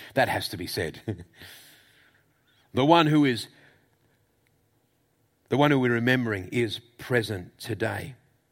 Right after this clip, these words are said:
Jesus is not one of the fallen.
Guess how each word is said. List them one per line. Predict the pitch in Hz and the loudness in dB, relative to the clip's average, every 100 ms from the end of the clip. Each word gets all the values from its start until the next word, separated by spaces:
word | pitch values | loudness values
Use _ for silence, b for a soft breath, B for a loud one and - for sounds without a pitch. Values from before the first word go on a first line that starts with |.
| _ _ - | _ _ -2
Jesus | 135 147 135 120 107 | 0 0 -2 -4 -6
is | 104 | -6
not | 110 120 85 | -4 -4 -4
one | 104 123 107 101 - | -2 -2 -2 -8 -6
of | 107 92 | -8 -6
the | 101 | -10
fallen. | - 127 104 85 | -6 -4 -4 -6